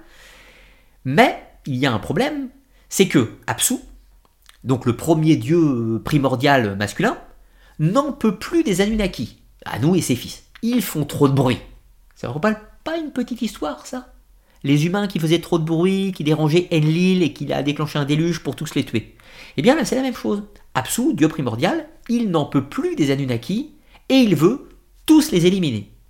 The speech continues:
Sauf que, euh, Tiamat ne veut pas. Elle aime bien ses enfants, ses arrière-petits-enfants lointains, et elle veut les conserver. Donc de ce fait, euh, Apsu décide de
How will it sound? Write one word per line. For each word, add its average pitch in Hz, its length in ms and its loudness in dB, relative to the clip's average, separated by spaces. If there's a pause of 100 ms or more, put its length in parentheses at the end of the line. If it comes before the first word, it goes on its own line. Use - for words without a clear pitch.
(600)
Sauf - 360 -2
que, 151 260 -2 (760)
euh, 113 240 0
Tiamat 156 440 2
ne 180 100 4
veut 160 160 6
pas. - 360 -6 (280)
Elle 127 280 4
aime 113 120 2
bien 160 160 2
ses 143 180 -2
enfants, 156 440 2
ses 127 160 -2
arrière-petits-enfants 127 800 -4
lointains, 123 500 -4
et 208 220 -2
elle 131 100 0
veut 160 120 0
les 175 100 0
conserver. 117 380 -6 (640)
Donc 233 200 4
de 147 80 2
ce 113 120 0
fait, - 380 -2 (640)
euh, 131 240 2
Apsu 240 360 0
décide 165 400 0
de 113 640 -2